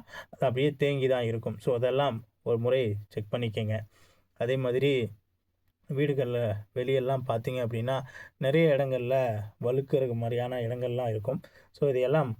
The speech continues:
நம்ம முறையாக பாதுகாத்துக்கணும். So, நிறைய விஷயங்கள் நம்ம பேசணும் அப்படின்னு நம்புறேன். So, உங்களுடைய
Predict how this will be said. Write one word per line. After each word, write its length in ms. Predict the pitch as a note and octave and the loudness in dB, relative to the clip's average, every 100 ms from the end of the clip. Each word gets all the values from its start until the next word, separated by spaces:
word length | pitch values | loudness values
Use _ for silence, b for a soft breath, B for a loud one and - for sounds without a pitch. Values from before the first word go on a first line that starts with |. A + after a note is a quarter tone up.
| - _ | -12 _
நம்ம 440 | B2+ A#2+ A#2+ A2 G#2+ | -4 -2 -2 -2 -2
முறையாக 600 | B2 C3 C3+ C3 D3 - - | 2 4 4 2 0 -2 -4
பாதுகாத்துக்கணும். 720 | A#2+ A#2 A#2+ G#2 A2+ B2 - b b b | -2 0 0 -2 -2 -2 -4 b b b
So, 160 | - C3+ | -4 2
நிறைய 240 | D3 F#3+ | 6 6
விஷயங்கள் 360 | F3 F#3 F3+ E3+ | 6 4 6 6
நம்ம 200 | D3 C3+ | 4 2
பேசணும் 460 | D3 D3 E3 C#3 | 4 6 4 2
அப்படின்னு 320 | B2+ C3 B2+ A#2+ | 0 -2 -2 2
நம்புறேன். 280 | C3+ D3+ - B B B | 2 2 -2 B B B
So, 180 | - D#3+ | 4 6
உங்களுடைய 580 | D3 D#3+ E3 D3+ D3 | 8 6 8 8 6